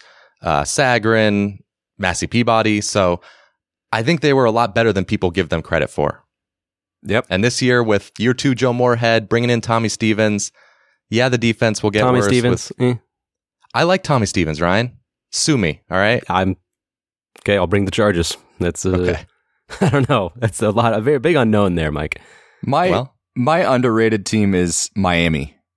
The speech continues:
Speaker 2: Uh, I'm expecting a bounce back year for the Canes. Uh, there's new, new excitement with,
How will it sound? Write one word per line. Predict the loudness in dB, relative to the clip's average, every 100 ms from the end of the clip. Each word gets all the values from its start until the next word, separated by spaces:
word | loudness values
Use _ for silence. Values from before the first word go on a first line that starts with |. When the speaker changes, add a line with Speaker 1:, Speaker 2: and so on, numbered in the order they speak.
| -6
Speaker 2:
Uh, | -2 0 -2
I'm | -2 -2
expecting | -2 -2 -2 0 0 0
a |
bounce | 0 -2 0
back | 0 0
year | 0 -2
for | 0
the | -2 -2
Canes. | 0 0 0 -2 -2
Uh, | 0 2 0 0
there's | -2 0
new, | 0 0 0
new | 0
excitement | -2 0 0 0 0 -2
with, | -4